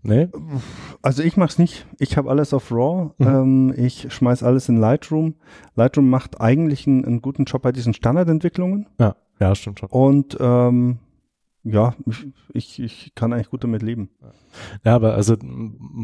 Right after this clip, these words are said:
Speaker 1: wo, wo wir eigentlich hinwollen, jetzt zu sagen, ähm, gerade ansprechende Bilder ist zumindest mein Ansatz, Fo-, äh, fotografieren für Faule, weil man seine Kamera eben nicht perfekt einstellen muss, äh, wenn du in raw fotografierst. Wichtig ist nur,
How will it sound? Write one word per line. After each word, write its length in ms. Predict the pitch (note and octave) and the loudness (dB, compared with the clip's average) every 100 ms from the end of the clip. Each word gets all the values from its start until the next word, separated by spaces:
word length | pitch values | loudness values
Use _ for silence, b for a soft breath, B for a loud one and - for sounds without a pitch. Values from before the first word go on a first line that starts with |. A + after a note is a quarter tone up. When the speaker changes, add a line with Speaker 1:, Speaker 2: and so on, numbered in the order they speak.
| G2+ | -10
Speaker 1:
wo, 320 | A2 A2+ G#2+ | -10 -10 -10
wo 240 | G#2+ G#2 A2+ | -10 -4 2
wir 160 | A2+ | 2
eigentlich 340 | A2 G#2+ G#2+ - | 2 -2 -2 0
hinwollen, 380 | D3 D3 B2+ B2 | 0 0 2 2
jetzt 240 | A#2 - | 0 -2
zu 80 | A2+ | -2
sagen, 420 | A2 A2 A#2+ A#2 B B B G2 _ | 2 2 0 -6 B B B -16 _
ähm, 540 | - G#2 G#2 G#2 G#2 G#2 _ _ _ - | 2 4 4 0 -6 -10 _ _ _ -2
gerade 260 | G#2+ G#2 | 2 2
ansprechende 480 | A2+ C#3+ - A#2+ A#2+ | 0 0 -2 -2 -2
Bilder 500 | A2+ A#2 A#2 A#2 A#2+ _ _ _ _ - | 2 4 4 4 0 _ _ _ _ -8
ist 260 | B2 - _ | -8 -8 _
zumindest 560 | - - G2 G2 - - _ | -12 -8 -6 -6 -10 -20 _
mein 320 | G#2+ A#2 C#3 | 0 2 2
Ansatz, 400 | B2 A#2+ A#2 - | -2 2 0 -2
Fo-, 180 | - A#2 | -16 -10
äh, 200 | - G#2+ | -6 -6
fotografieren 580 | - A2+ A2 - B2 A#2 | -6 -6 -4 0 -2 -2
für 120 | A2 | -8
Faule, 400 | - G#2 C#3 B2+ | -4 -2 0 0
weil 80 | A2+ | 0
man 120 | A#2 | 0
seine 200 | G#2+ G#2 | 2 2
Kamera 300 | - A#2 A2+ | 0 -2 -2
eben 200 | A2+ A2 | -2 0
nicht 260 | A#2+ E3 - | 2 2 2
perfekt 420 | A2+ - G2+ - | -2 0 -2 -2
einstellen 520 | F#2+ G2 - G2+ F#2 | -2 -2 -2 0 0
muss, 300 | F#2 A#2+ C3+ - B B B B | 0 -4 -4 -10 B B B B
äh, 200 | A2+ G#2 | 0 2
wenn 120 | G#2+ | 0
du 60 | A2 | -2
in 220 | G#2+ G2+ | -2 -2
raw 160 | F#2+ | -2
fotografierst. 680 | A#2 - G#2+ G2+ - C3 - | -2 -4 -4 -4 0 0 2
Wichtig 260 | A2+ A2 C3+ | 0 0 0
ist 200 | C3+ - | 0 -2
nur, 180 | C3 | -2